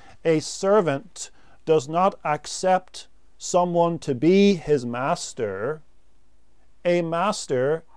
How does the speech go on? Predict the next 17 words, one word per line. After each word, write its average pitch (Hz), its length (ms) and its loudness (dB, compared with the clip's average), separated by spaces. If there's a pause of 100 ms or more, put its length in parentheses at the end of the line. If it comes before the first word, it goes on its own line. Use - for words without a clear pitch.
(260)
is 196 460 6
the 156 460 4 (280)
Lord 151 840 2
of 165 440 2 (160)
his 160 460 -6 (280)
servant, - 840 -2 (1900)
because 104 300 -10
Lord 123 480 0 (420)
means 151 500 -4 (440)
master, 101 500 -10 (520)
as 107 200 -6
we 101 120 -10
shall 98 240 -12
see. 139 300 -6 (560)
And 113 220 -6
the 113 100 -4
relationship 117 800 0